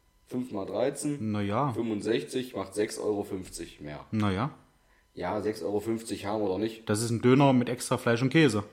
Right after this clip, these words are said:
Speaker 1: Oder eine Schachtel Kippen, wird da mal ein bisschen weniger geraucht.
Speaker 2: Oder weniger gefressen.
Speaker 1: Ja. Nee, jetzt mal, ja,
Speaker 2: Ja.
Speaker 1: klar. Und bei fünfzig Cent natürlich, es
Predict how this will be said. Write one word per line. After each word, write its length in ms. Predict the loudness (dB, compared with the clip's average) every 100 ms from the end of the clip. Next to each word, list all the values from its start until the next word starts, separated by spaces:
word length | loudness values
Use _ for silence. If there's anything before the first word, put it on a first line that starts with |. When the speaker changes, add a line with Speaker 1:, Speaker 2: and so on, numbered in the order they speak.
| -6
Speaker 1:
Oder 220 | -2 0
eine 120 | 0 -2
Schachtel 300 | -6 -4 -4
Kippen, 340 | -4 -6 -6
wird 120 | -4
da 280 | -2 -2 -2
mal 140 | -2 -4
ein 60 |
bisschen 260 | -4 -4 2
weniger 340 | 2 4 4
geraucht. 400 | 4 4 2 2 -8 -20 -20 _ _ _ _ 2
Speaker 2:
Oder 140 | 4
weniger 200 | 6 4 2
gefressen. 440 | 2 -2 -2 -6 -10 0
Speaker 1:
Ja. 120 | 2 2 0 -2 -4 -6 -6
Nee, 220 | -2 0
jetzt 220 | 0 -4
mal, 220 | -8 -6 -8 -8
ja, 80 | -2
Speaker 2:
Ja. 360 | 2 4 2 -2 -8
Speaker 1:
klar. 360 | -2 -2 -4 -12
Und 80 | -6
bei 140 | -4
fünfzig 320 | -2 -4 -4 -2
Cent 180 | -2
natürlich, 440 | -4 -2 0 0 -2
es 340 | -10 -12 -16